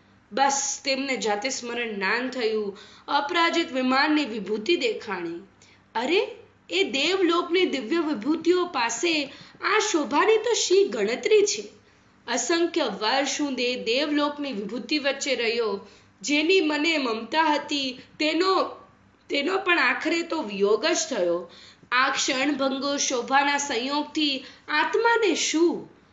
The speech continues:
આત્માની શોભા રત્નત્રયના વિતરાગ ભાવથી જ છે." વળી તેમને બીજા ભવનું જ્ઞાન થયું. આહા, તે ભવમાં હું વૈશ્રવણ રાજા હતો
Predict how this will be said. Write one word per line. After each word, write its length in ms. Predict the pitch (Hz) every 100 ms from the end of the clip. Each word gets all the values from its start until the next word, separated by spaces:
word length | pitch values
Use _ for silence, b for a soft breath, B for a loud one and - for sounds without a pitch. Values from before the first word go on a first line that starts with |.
| _ -
આત્માની 600 | 247 302 359 403 415 403
શોભા 380 | - 320 349 339
રત્નત્રયના 760 | 226 - 302 320 339 339 330
વિતરાગ 640 | 269 202 202 202 196 202
ભાવથી 400 | 190 175 202 294
જ 80 | 339
છે." 340 | - 269 170 165 B B -
વળી 240 | 202 214 262
તેમને 400 | - 247 262 262
બીજા 460 | 214 226 208 277
ભવનું 500 | 277 262 247 254 214
જ્ઞાન 320 | 185 180 214 320
થયું. 420 | 269 196 190 196
આહા, 680 | 254 269 302 208 185 175 - B B -
તે 180 | 311 339
ભવમાં 840 | - 285 277 294 311 269 - - -
હું 180 | 381 349
વૈશ્રવણ 680 | 262 285 - 415 427 381
રાજા 380 | 277 202 196 302
હતો 580 | 339 330 - 320 294 262